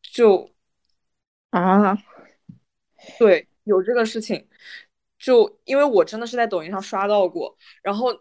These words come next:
Speaker 1: 弹幕里面也会有，就也没有人在，不可能有人真的在他们的直播间里面买东西的，人都非常的少，而且他们的时间也很诡异，就凌晨四五点钟，就怎么会有老人在那个时候直播呢？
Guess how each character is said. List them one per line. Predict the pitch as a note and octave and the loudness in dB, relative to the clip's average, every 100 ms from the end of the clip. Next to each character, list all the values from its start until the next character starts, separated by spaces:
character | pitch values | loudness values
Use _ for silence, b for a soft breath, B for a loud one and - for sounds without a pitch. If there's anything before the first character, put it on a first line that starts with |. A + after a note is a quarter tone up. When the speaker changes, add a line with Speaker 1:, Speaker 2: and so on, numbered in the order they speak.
| _ _ _ | _ _ _
Speaker 1:
弹 | D#4 C#4 | -2 0
幕 | C#4 | -4
里 | B3+ | -8
面 | F#3 E3 D#3 | -6 -10 -6
也 | F#3 F3 | -2 -2
会 | F3 C4 | -2 -4
有， | A3 D#3 - | -2 -4 -6
就 | - E4 | -4 -2
也 | B3+ F#3+ | 0 0
没 | G#3 | 0
有 | D#4+ | 0
人 | C#4+ C#4+ | 0 0
在， | D#4 C#4 _ _ _ _ | -2 -2 _ _ _ _
不 | G#4 | -2
可 | G4 | 0
能 | A#3 | -4
有 | C4 A#3 | -2 -2
人 | G3 | -4
真 | A3 | -8
的 | D4+ D4 | -6 -4
在 | C4+ | -4
他 | C#4 | -4
们 | C4+ | -8
的 | B3 | -8
直 | A3 G3+ | -8 -4
播 | A3 | -4
间 | A#3+ | -4
里 | A3+ | -6
面 | G#3+ | -4
买 | G#3 E3 | -4 -4
东 | F#3 | -4
西 | G#3+ - | -8 -8
的， | D#3+ _ _ _ _ _ _ _ | -10 _ _ _ _ _ _ _
人 | - A#3+ | -2 -2
都 | C#4+ F4 | 0 -2
非 | F#4 F4+ | 0 -2
常 | D#4+ | -2
的 | B3 | -6
少， | C#4+ G#3+ | -2 0
而 | E3+ A3 | 2 0
且 | C#4 | -2
他 | D4+ | -8
们 | D4+ | -8
的 | D4+ | -10
时 | D4+ G#3 | -8 -10
间 | A3 C#4 D4+ | -2 -2 -2
也 | A#3 | -4
很 | C#4 C#4+ | -4 -4
诡 | C4+ G#3+ | -2 -2
异， | D3+ G3+ F3 | -2 -8 -10
就 | C4 C#4 C4 | -8 -6 -4
凌 | G3+ A3+ | -6 -8
晨 | C4 A3 | -10 -12
四 | A3 - C4+ | -12 -6 -4
五 | G#3 | -2
点 | A#3 F3+ - | 0 0 0
钟， | D#3+ - _ _ _ _ _ | -6 -6 _ _ _ _ _
就 | E4 | -4
怎 | E4+ G#3 | -2 0
么 | F3+ | 2
会 | G#3 D4 | 2 4
有 | A#3+ | 4
老 | B3 E3+ | 4 2
人 | D#3+ E3+ | -2 -6
在 | A3+ | -4
那 | A3+ | -4
个 | G#3+ | -6
时 | G#3 | -4
候 | F#3+ | -6
直 | F#3 | -6
播 | D#3+ F3 F#3+ | -10 -6 -6
呢？ | F#3+ | -10